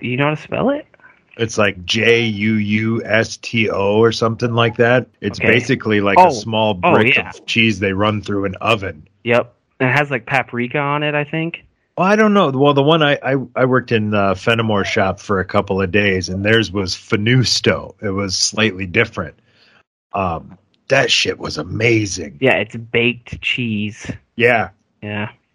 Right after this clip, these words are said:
Speaker 2: Take it out, fucking cut it in slices and warm it up like I'd never heard of such a thing.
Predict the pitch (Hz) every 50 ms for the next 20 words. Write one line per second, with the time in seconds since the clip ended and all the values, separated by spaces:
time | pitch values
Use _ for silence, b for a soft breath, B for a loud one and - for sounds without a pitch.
0 | _ _ _ _ _ _ _ _ _ _ _ - - 123 127 120 110 110 107 107
1 | 113 117 110 90 - 117 113 107 95 92 - - 110 104 113 - - 104 98 -
2 | - 113 110 110 113 110 - 123 123 110 104 113 101 98 104 110 110 110 113 107
3 | 101 104 113 123 120 113 110 104 95 104 98 98 95 107 117 113 101 98 90 -
4 | 135 156 147 127 104 - - 107 - - - 80 _ - 107 95 76 71 78